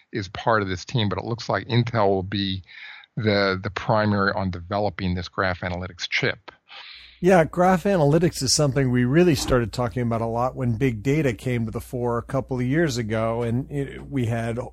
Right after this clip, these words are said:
Speaker 2: companies that were introducing whole lines of computers built around graph analytics, but we didn't, didn't really hear about dedicated graph analytics processors. And it's not like these problems have gone away. Analytics has only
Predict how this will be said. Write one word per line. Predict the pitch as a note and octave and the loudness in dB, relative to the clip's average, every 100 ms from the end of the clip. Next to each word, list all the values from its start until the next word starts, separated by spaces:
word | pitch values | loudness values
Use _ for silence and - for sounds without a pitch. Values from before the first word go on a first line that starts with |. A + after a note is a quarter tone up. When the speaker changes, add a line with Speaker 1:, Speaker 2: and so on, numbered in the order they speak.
| - G#2+ | -12 -8
Speaker 2:
companies | - C3 A#2 C3 B2+ | -2 0 0 0 0
that | A#2 B2 | -2 -2
were | B2 | -4
introducing | A#2+ A#2+ B2 - A2+ | -2 -4 -4 -4 -2
whole | G#2 B2+ A#2 | -2 -2 -2
lines | G#2+ A#2+ B2+ A#2+ | -4 -4 -2 -4
of | G#2+ | -4
computers | A2+ - D3 C#3+ G2 F2+ | -4 -2 -2 -2 -4 -6
built | A2+ G#2 - | -8 -8 -6
around | A2 A2 G#2+ | -6 -4 -6
graph | A2+ A2 G#2+ - | -6 -6 -6 -6
analytics, | A2+ G#2 G#2 G#2 F2+ - - | -6 -6 -6 -8 -10 -14 -12
but | A#2 B2 | -6 -4
we | C3+ | 0
didn't, | D#3 G#3+ G3+ - F3 - | 0 0 -2 -6 -10 -4
didn't | F#3 F#3+ | 0 0
really | E3+ C#3+ | 0 -2
hear | D#3 D#3+ C#3 | 0 0 2
about | A2+ A#2+ B2 - - - - - | 2 0 0 -6 -20 -20 -14 0
dedicated | D3 D3 - C#3 B2 A#2 | 2 2 2 2 4 2
graph | A#2+ B2 B2 - | 0 0 0 -2
analytics | B2 A2+ G#2+ G2+ - - - | -2 -2 -4 -6 -10 -18 -12
processors. | - E3 D#3 - G#2+ - G#2 F#2 | -4 -2 -2 -2 -4 -6 -8 -6
And | A#2+ | -4
it's | G2+ | -4
not | D3+ E3 | 0 0
like | C#3+ G#2+ | 0 0
these | C3 G#2 | -2 -2
problems | - B2+ B2 A#2 G#2+ A#2 | -2 0 0 0 0 -2
have | F#2+ | -4
gone | A#2+ A2 G#2 | -2 -2 -2
away. | G2+ C#3+ C#3+ G2+ A2+ | -2 0 0 -2 -2
Analytics | B2 A#2 C#3+ C3+ - | 0 0 0 0 -2
has | A2+ | -2
only | A2+ A2+ A2+ | -2 0 -2